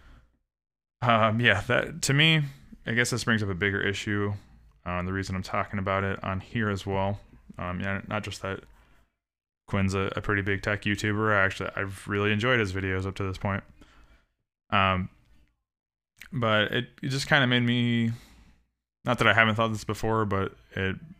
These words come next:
brought it to the forefront, um,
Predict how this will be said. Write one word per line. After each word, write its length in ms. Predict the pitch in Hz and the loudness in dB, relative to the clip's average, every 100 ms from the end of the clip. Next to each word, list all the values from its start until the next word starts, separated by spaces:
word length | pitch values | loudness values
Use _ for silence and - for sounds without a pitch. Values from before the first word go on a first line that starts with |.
| - - | -18 -4
brought 260 | 117 117 | 0 0
it 60 | 117 | 0
to 60 | 107 | -4
the 100 | 101 | -2
forefront, 600 | 107 101 - 95 92 - - - - - - _ _ _ | 0 0 0 -2 -2 -6 -20 -20 -20 -20 -20 _ _ _
um, 500 | 95 90 87 92 | -2 0 0 -4